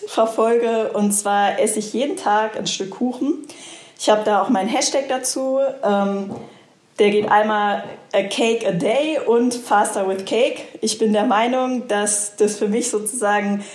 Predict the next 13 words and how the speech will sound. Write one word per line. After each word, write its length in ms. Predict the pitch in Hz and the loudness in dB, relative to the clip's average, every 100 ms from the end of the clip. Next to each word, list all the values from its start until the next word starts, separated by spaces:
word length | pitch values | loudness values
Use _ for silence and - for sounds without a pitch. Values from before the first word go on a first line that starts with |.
| - - | -20 -14
so 160 | - 233 | 0 4
ein 180 | 269 233 | 6 4
wichtiger 420 | 262 - 240 226 | 0 -2 2 2
Motivationsfaktor 1400 | 214 233 208 202 202 - 285 330 - - - 262 - 269 | 2 0 -2 -2 -2 -2 0 -2 -4 -6 0 0 2 0
ist, 380 | 240 - - - | 2 0 -2 -2
mein 220 | 208 214 | 0 0
tägliches 520 | 208 233 233 311 233 - | 0 -2 -2 -2 -2 0
Stück 200 | 208 196 | -2 -2
Kuchen, 540 | 285 302 277 269 277 - - | -6 -4 -6 -6 -8 -8 -10
schön 340 | - 226 247 220 | 0 4 4 4
mit 180 | 214 | 2
einem 320 | 208 202 202 - | 2 2 0 0
Kaffee, 580 | 269 196 - 247 269 | 0 0 0 0 0